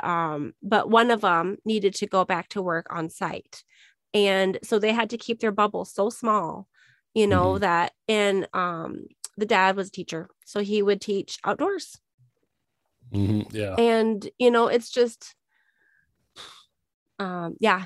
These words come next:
Speaker 1: So basically you control what you can, I guess.
Speaker 2: Yeah, do your best. You know, do the
Speaker 1: Mm-hmm.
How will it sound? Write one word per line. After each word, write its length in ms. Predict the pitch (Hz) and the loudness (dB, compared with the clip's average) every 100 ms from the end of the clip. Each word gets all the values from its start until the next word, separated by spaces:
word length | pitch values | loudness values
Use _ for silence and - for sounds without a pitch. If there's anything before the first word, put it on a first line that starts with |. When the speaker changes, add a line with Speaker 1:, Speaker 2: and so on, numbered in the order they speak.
| - | -12
Speaker 1:
So 220 | - 214 | -2 2
basically 440 | 214 214 226 226 | 4 4 2 2
you 120 | 214 214 | 0 -2
control 340 | 226 220 214 | -4 0 0
what 120 | 208 | 0
you 80 | 202 | -2
can, 420 | 185 190 151 175 - - | -4 -4 -4 -8 -14 -10
I 100 | 180 | -6
guess. 460 | 175 165 - - - _ _ _ _ _ _ - | -6 -6 -10 -18 -20 _ _ _ _ _ _ 8
Speaker 2:
Yeah, 260 | 123 113 127 | 10 10 8
do 100 | 139 | 6
your 140 | 156 | 6
best. 440 | 123 120 - - - _ _ _ _ | 6 2 0 -4 -10 _ _ _ _
You 80 | 113 | -2
know, 180 | 101 101 | -2 0
do 100 | |
the 60 | |
Speaker 1:
Mm-hmm. 40 | 104 | -2